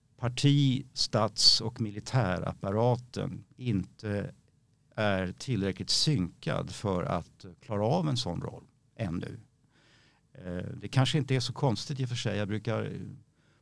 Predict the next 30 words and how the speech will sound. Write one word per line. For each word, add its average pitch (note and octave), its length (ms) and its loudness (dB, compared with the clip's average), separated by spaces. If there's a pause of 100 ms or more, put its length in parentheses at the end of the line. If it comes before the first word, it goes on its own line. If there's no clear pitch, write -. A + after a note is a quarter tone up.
påminna A#2+ 480 2
om G#2 260 2
att, - 280 -6
eh, G2+ 160 -10
och G2 260 -8 (160)
du - 80 -20
kan G2 160 -12
korrigera A2+ 460 -2
mig A2 100 2
om F#2+ 60 0
jag F#2+ 80 0
har F#2+ 60 -6
fel, F#2 440 -2
eh, - 60 -18 (440)
det G2+ 60 -20
har G2+ 100 -8
jag F#2 100 -4
säkert, - 360 -4
men G#2 200 -2 (280)
jag - 60 -12
har G2+ 60 -6
för B2 180 4
mig A2 120 4
att A2 80 0
National A#2+ 460 2
Security C3 480 2
Council F#2+ 580 0
i F#2+ 220 -8
Washington, A2+ 760 -4 (140)
vars F#2+ 480 -4